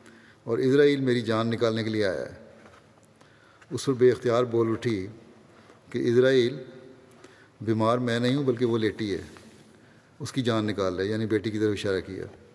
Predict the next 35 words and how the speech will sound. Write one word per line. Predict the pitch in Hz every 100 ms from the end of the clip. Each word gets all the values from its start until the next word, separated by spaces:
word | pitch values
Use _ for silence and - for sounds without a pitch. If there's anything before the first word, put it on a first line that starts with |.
| _ - - _ _ _ -
مسلم | 92 117
موعود | 113 113
کہتے | 117 110 127
ہیں | 101 123 139 -
کہ | -
جان | 101 101 113
اتنی | 110 127
پیاری | 120 123 117
چیز | 117 113 104
ہے | 101 107 - - - - - - - - _ _
کہ | -
اسے | 110 123
بچانے | 110 110 107 117
کے | 123
لیے | 123 113 107 143 - - - -
انسان | 110 98 107 117
ہر | 113
ممکن | 127 127 113 120
تدبیر | 117 101 104
کرتا | 101 107 - 90
ہے۔ | 107 - - - - - - _ - - _ _ _ _ _ _ - -
کہاں | - 107 117
تو | 117
یہ | 117
تھا | 110 117
کہ | 113
دعا | 104 101
کر | 117
رہی | 113 113
تھی، | - 139 - - -
کہاں | 107
جب | 110 110
دیکھا | 107 98 117
کہ | 113
واقعی | 104 98 - 120